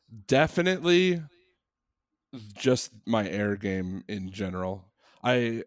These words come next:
I have a firm grasp on how my car controls at all points when I'm in the air. You know, I, I never really feel uncomfortable when I'm going for an aerial anymore. And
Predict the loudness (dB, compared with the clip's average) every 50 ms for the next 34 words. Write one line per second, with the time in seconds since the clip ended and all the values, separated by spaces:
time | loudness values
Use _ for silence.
0 | _ -6 -4 -4 -2 0 2 4 4 4 4 4 4 4 4 2 0 -2 0 0
1 | 0 0 0 -2 -2 0 2 4 4 4 2 0 -2 -2 -2 -2 0 0 -2 0
2 | -2 -2 -2 0 0 0 0 0 -4 -6 -6 -4 -2 0 0 2 2 0 0 0
3 | -2 -4 -4 -2 0 2 2 2 2 2 0 -2 -2 -2 0 -2 -2 -4 -6 -4
4 | -2 -2 -2 -2 -2 -2 -2 -2 0 2 2 2 2 2 0 -4 -8 _ _ _
5 | _ _ _ _ _ _ _ _ _ _ _ _ -8 -6 -4 -4 -2 -2 -2 -2
6 | -2 -2 0 0 0 0 0 0 2 2 2 2 2 2 2 4 4 4 2 0
7 | -2 -4 -4 -2 -2 -2 -2 -2 -2 -4 -8 -8 -4 -4 -4 -4 -4 -2 -2 0
8 | 0 0 0 0 -2 -4 -4 -4 -2 -2 -2 -2 -2 -2 -2 -2 -2 -4 -4 -2
9 | -2 0 0 0 0 0 0 0 0 0 0 0 0 -2 -2 0 0 0 -2 -2
10 | -4 -8 _ _ _ _ _ _ _ _ _ _ _ _ _ _ _ _ -2 0
11 | 2 4 4 2 2 0 0 -2 -4 -6